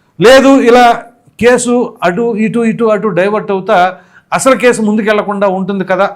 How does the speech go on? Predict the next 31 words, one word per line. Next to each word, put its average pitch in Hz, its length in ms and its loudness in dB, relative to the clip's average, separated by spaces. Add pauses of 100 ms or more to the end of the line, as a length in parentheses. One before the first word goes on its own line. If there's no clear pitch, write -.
(120)
అనే 180 160 -4
దాంట్లో 175 340 -4
భాగమా? 143 480 -6 (720)
ఇలా 226 320 4
విచిత్రమైన 240 760 -2
పరిణామాలు. 190 520 0
ఇది 175 120 -6
పెద్ద 185 200 -6
ట్విస్ట్ 185 300 -6
అనే 226 140 -2
అనుకోవాలి. 180 540 -4 (680)
So 226 60 4
ఇప్పుడు 220 180 0
వీళ్ళు 247 200 2
ఇంత 226 220 -2
కాన్ఫిడెంట్గా 214 920 0 (460)
ఆ 170 140 4
డబ్బుల్ని 208 500 2
కలపనీయవద్దు 220 800 2
అని 196 280 -4
చెప్పేసి 196 280 -6
అంటున్నారు 196 420 -4
అని 180 160 -2
అంటే, 180 460 -4
ఏమై 190 300 -4
ఉండొచ్చు 180 380 -8
అంటారు 156 220 -6
కారణం? 143 340 -6 (1120)
ఒకసారి 143 260 -6
మీరు 170 180 -6
ఆలోచించండి. 151 500 -8